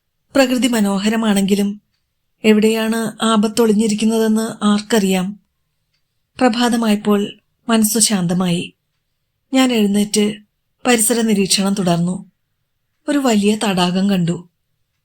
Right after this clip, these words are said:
കൊച്ചരുവിയിൽ നിന്നുള്ള വെള്ളച്ചാട്ടം അതിൽ പതിച്ചിരുന്നു. തടാക തീരത്ത് ഒരു വൃദ്ധൻ ഇരിപ്പുണ്ട്. ഇലകൾ തുന്നിയുണ്ടാക്കിയ നീളൻ കുപ്പായമാണ് അയാളുടെ വേഷം. എന്നെപ്പോലെ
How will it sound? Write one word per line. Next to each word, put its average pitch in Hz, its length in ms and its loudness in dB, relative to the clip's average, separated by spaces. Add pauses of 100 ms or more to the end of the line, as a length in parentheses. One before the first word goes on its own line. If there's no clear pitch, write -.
(120)
കൊച്ചരുവിയിൽ 254 600 0
നിന്നുള്ള 240 300 -2
വെള്ളച്ചാട്ടം 185 800 -2 (260)
അതിൽ 214 180 0
പതിച്ചിരുന്നു. 180 720 -2 (920)
തടാക 262 300 0
തീരത്ത് 220 680 -2
ഒരു 233 120 -2
വൃദ്ധൻ 202 420 2
ഇരിപ്പുണ്ട്. 180 580 -2 (800)
ഇലകൾ 262 300 2
തുന്നിയുണ്ടാക്കിയ 214 960 0 (540)
നീളൻ 254 300 2
കുപ്പായമാണ് 214 840 0
അയാളുടെ 196 360 0
വേഷം. 175 520 -2 (800)
എന്നെപ്പോലെ 202 760 0